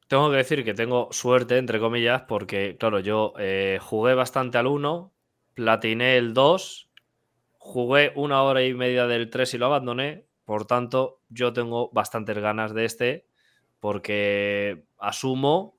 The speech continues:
o quiero que sea literalmente como el dos, que me metí hasta el culísimo, pero con mejoras actuales de combate y tal. Entonces, yo, mientras sea así, no pido más. Tengo suerte de no haberme los atra-, haberme metido los atracones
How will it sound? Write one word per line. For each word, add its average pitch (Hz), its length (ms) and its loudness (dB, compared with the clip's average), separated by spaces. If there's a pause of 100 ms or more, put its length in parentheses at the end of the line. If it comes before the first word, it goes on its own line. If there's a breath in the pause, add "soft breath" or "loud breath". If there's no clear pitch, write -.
o 92 220 -8
quiero 131 480 0
que 110 100 -10
sea 110 300 -2
literalmente 110 580 -4
como 104 320 -6
el 101 140 -6
dos, 151 480 2
que 113 120 -4
me 107 80 -4 (300)
metí 120 300 -2
hasta 120 240 -2
el 110 160 -4
culísimo, 180 720 0 (500)
pero 117 440 4
con 131 260 2
mejoras 113 560 0
actuales 120 520 0
de 117 120 -4
combate 113 400 -2
y 98 80 -4
tal. 95 240 -8
Entonces, 107 400 -6
yo, 120 240 0
mientras 110 460 -6
sea 131 180 0
así, 160 380 -2 (340 soft breath)
no 131 200 2
pido 113 220 2
más. 107 300 -6 (300)
Tengo 120 160 -2
suerte 123 240 2
de 127 100 6
no 117 80 -2
haberme 123 260 2
los 123 160 -2
atra-, 117 340 -4
haberme 117 400 0
metido 120 260 -2
los 120 160 -6
atracones 113 600 -4